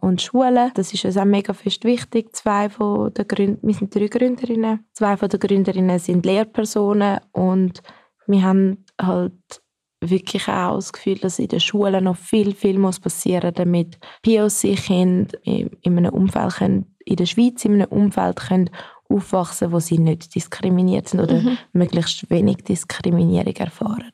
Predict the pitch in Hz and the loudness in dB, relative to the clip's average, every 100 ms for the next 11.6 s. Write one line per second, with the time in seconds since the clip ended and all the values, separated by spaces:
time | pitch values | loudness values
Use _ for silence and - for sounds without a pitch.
0 | - - - 190 175 196 190 185 180 175 | -20 -20 -4 -2 0 2 2 2 2 0
1 | 175 - - - - - 226 220 - 202 | -2 -6 -8 -16 -14 -4 -2 -2 -2 0
2 | 185 185 185 185 180 - - 190 175 185 | 0 2 2 2 0 0 -2 -2 -2 -4
3 | - 196 185 - 180 175 - - _ - | 0 0 0 0 -4 -4 -12 -20 _ -2
4 | 202 196 - 190 - 185 180 175 175 175 | 0 0 -2 -6 -2 0 2 2 0 -2
5 | - 170 180 - - _ _ _ - 185 | -2 0 -2 -6 -14 _ _ _ 0 0
6 | 170 165 170 170 160 - - 170 - 175 | 2 -2 -2 0 2 2 -2 -4 -6 -4
7 | 165 165 - _ _ _ - 165 - 180 | -4 -4 -14 _ _ _ -6 -6 -2 2
8 | 180 175 175 180 165 185 190 180 170 - | 2 2 0 -2 0 0 0 0 -2 -2
9 | - 185 - 175 - 185 165 - - 175 | 0 0 0 0 2 0 0 -6 -2 0
10 | 170 - - 165 160 160 165 - - - | 2 0 -2 0 2 2 -2 -8 -20 -20
11 | - _ - 170 160 | -20 _ -4 0 0